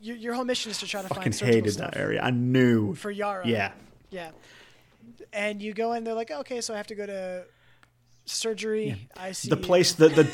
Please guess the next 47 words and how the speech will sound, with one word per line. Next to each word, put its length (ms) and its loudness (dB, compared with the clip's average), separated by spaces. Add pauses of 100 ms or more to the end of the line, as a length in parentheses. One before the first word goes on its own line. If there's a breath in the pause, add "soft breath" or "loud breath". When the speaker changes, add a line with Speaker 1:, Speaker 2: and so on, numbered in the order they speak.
Speaker 2:
W 340 4
L 160 2
F 300 2
was 540 2 (280 soft breath)
decided 500 4
was 200 0
not 240 2
worth 380 4
the 100 0
risk 460 -2
to 120 0
go 240 6
into 400 4
and 140 0
get 320 2 (240 loud breath)
because 440 2
this 200 2
place 400 2
Speaker 1:
Right. 80 -6
Speaker 2:
was 140 -2
ground 340 2
zero 380 2
for 160 -4
the 160 -2
infected, 680 -2 (400 loud breath)
and 240 2
so 240 6
they 140 6
just 200 0
sealed 360 4
it 80 4
off, 260 0 (340 loud breath)
kept 260 -2
it 80 -4
full 200 2
of 80 2
infected 640 2
Speaker 1:
Yes. 300 -8
Speaker 2:
of 100 0
all 140 8
different 280 -2
types, 460 -2 (240 loud breath)
and 260 2
we 100 4
just 200 2
figured, 400 0
"Well, 140 2